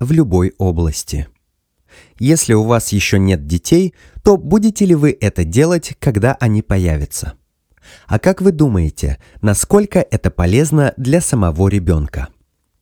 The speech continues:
Я уверен, что, как и восемьдесят пять процентов современных западных родителей, вы считаете это правильным и важным.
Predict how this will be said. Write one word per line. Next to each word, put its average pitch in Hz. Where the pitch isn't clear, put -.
Я 117
уверен, 160
что, -
как 156
и 147
восемьдесят 120
пять 117
процентов 104
современных 95
западных 85
родителей, 147
вы 175
считаете 156
это -
правильным 120
и 135
важным. 78